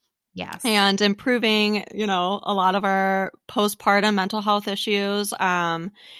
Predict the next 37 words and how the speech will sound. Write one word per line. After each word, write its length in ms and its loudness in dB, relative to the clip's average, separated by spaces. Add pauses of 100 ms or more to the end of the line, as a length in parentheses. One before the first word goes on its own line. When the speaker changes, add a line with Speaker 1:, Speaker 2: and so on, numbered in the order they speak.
(140)
Speaker 2:
you 100 -4
know, 280 0
there's 220 0
so 300 2
much 220 2
stuff 300 2
around 680 2 (240)
getting 260 2
active 720 -2 (160)
really 220 -2
helps 460 -4
with 120 -4
these 220 -4
things. 500 -2 (340)
So 140 -2
I 80 6
think, 220 2
like, 160 2
this 140 2
is 140 -2
great 380 -2
that 480 2 (1000)
there 140 2
is, 220 2
like, 140 0
this 140 -6
correlation 800 -2
and 120 -2
that 140 -4
there's 200 -4
this 160 -4
piece 360 0
that's 240 -2
empowering 680 0
women. 520 -2 (540)
But 600 2
there's 220 0